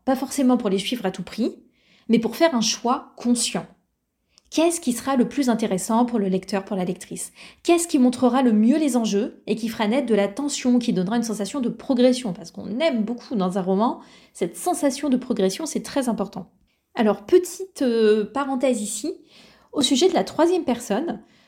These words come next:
j'entends très souvent comme, euh, argument pour, euh, prendre plutôt la première personne au lieu de la troisième, l'argument est souvent que la troisième personne, c'est pas assez immersif, et cetera. Mais c'est faux.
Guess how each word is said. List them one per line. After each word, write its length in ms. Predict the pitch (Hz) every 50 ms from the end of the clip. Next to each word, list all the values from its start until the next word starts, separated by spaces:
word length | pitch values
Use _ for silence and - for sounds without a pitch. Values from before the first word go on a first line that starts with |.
| _ _ -
j'entends 260 | 208 208 214 208 202
très 280 | 190 - - - 392 440
souvent 520 | - - 349 277 233 214 226 - - - _ -
comme, 260 | 240 202 196 196 190
euh, 340 | 185 180 180 180 175 175 - -
argument 600 | 220 220 226 214 226 247 247 233 240 254 277 262
pour, 320 | 254 - - 190 175 175
euh, 360 | 170 165 165 - - - - - _ _ - - - _ _ _
prendre 260 | - - 269 269 254
plutôt 240 | 262 277 247 - 302
la 100 | 247 202
première 280 | - - 214 233 240 240
personne 300 | 254 226 - - 277 247
au 60 | 220
lieu 80 | 190 196
de 80 | 185
la 80 | 196 190
troisième, 540 | 196 - 196 175 180 180 247 320 277 175 - - - - - - - - -
l'argument 380 | 226 233 233 233 254 277 349 349
est 60 | 349
souvent 360 | 349 - 269 240 254 294 339
que 160 | 339 - 277
la 160 | 285 277 247
troisième 320 | 240 - - 277 269 311 294
personne, 480 | 294 262 254 - - 254 240 254 269
c'est 140 | 269 - -
pas 120 | - 277 285
assez 180 | 277 - 302
immersif, 520 | 285 247 247 247 240 - - 247 262 - -
et 60 | 220
cetera. 420 | 233 - 226 226 214 190 180 - -
Mais 80 | 190 196
c'est 120 | - 214
faux. 380 | - - 349 285 - - -